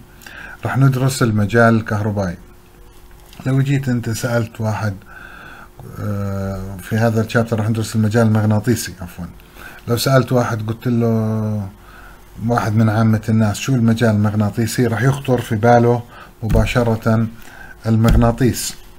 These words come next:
هاي رسمة لإيش؟ للمغناطيس.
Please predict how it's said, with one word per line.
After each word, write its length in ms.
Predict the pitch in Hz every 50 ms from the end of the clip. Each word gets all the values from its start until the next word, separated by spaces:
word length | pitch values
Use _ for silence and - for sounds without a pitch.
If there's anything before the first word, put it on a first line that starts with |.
| - - - - - - - - - - - - - - - - - - - - - - - - - - - - - - - - - - - - - - -
هاي 640 | 104 107 110 113 113 117 117 120 123 123 107 - - - - -
رسمة 460 | 107 113 110 110 - - 113 107 110 110
لإيش؟ 580 | 104 101 104 107 110 104 107 107 104 - -
للمغناطيس. 840 | 107 104 104 107 101 107 107 104 104 104 113 98 90 - - -